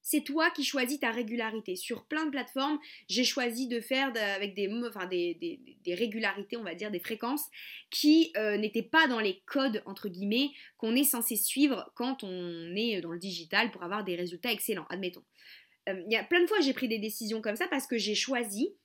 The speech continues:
des fréquences qui me ressemblent et surtout des fréquences qui vont me permettre de toujours créer du contenu qui soit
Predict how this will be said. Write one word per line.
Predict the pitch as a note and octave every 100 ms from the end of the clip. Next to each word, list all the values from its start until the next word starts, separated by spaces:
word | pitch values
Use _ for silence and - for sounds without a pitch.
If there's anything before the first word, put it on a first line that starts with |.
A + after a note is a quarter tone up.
| _ G3
des | A3+
fréquences | A3 C#4 C4 A#3+ A#3+ E4 -
qui | B3
me | G#3+
ressemblent | F#3 G3 D4 C4+ G3+ A#3+ D4+
et | A#3+
surtout | - A3+ - D4 G4+ - - -
des | A3
fréquences | G#3+ - D#4+ - C#4+ F4+ -
qui | A3
vont | A3+
me | A3
permettre | - - B3+ G#3 E4+ -
de | G#3+ G#3+ -
toujours | - G#4+ C4+ C#4 D#4+ -
créer | - B3 B3
du | A3 B3+
contenu | - A3+ - G#3 D#4 - - -
qui | - B3+
soit | - C4+ A3+